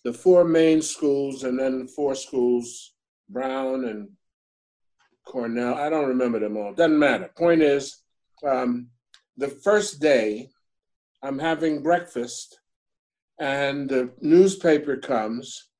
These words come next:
and there is my individual photo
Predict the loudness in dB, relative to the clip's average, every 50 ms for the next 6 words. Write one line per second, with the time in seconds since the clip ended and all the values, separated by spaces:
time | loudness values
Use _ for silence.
0 | _ _ _ -6 -4 -4 0 2 4 4 6 6 6 4 2 0 -4 -2 -2 0
1 | 2 2 2 2 2 -2 -4 -8 _ _ _ _ _ -2 2 4 4 4 6 6
2 | 6 4 6 6 6 6 6 6 4 2 2 4 6 6 6 6 4 0 -2 -4
3 | -10 -16